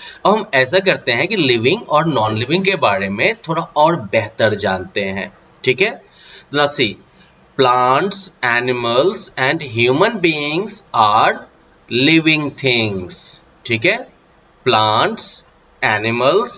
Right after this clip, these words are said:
and human beings are living things। पौधे, जानवर और इंसान जो है वो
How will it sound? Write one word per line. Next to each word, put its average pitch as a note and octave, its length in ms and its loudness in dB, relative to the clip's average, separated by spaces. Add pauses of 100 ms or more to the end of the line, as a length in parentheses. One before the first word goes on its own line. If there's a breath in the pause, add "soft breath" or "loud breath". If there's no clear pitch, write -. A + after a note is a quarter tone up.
(240)
and A#2 300 0 (360)
human B3+ 380 4 (140)
beings C#3 580 -2 (160)
are A#2 380 4 (600 soft breath)
living F#3+ 460 4
things। D#3 680 0 (880)
पौधे, B2 720 2 (360)
जानवर G#2+ 760 2
और A#2+ 240 0
इंसान A#2 480 -2
जो B2+ 180 2
है C3+ 140 2
वो F#3+ 340 2